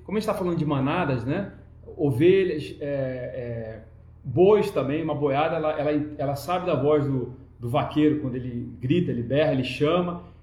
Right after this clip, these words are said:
e os animais já vêm porque eles sabem que é hora de comer, eles sabem que é hora de fazer o manejo, né? Até os cavalos também se chamam pelo nome, os burros, eles entendem e sabem que você, que você é o,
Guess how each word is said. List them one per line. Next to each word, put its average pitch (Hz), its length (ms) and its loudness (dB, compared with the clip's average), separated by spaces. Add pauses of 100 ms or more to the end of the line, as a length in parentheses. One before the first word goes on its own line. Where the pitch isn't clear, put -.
(120)
e 135 60 -10
os 135 140 -2
animais 151 320 2
já 160 100 4
vêm 147 240 2
porque 170 140 -2
eles 151 140 2
sabem 156 280 -4
que 156 80 -2
é - 20 2
hora 151 220 2
de 123 100 -6
comer, 135 380 0
eles 147 180 -2
sabem 156 240 -2
que 156 80 -2
é - 20 2
hora 147 140 0
de 139 80 -6
fazer 135 260 0
o 135 60 4
manejo, 151 600 2 (320)
né? 156 160 -2
Até 170 240 0
os 254 140 -2
cavalos 165 500 0
também 147 180 -2
se 143 120 -2
chamam 156 240 -4
pelo 156 200 0
nome, 147 220 4
os 117 80 0
burros, 190 520 0 (340)
eles 143 220 0
entendem 180 320 0
e 180 40 -2
sabem 156 300 -4
que 175 80 -6
você, 165 260 -6
que - 140 -14
você 160 320 -6
é 165 100 -2
o, 190 260 -2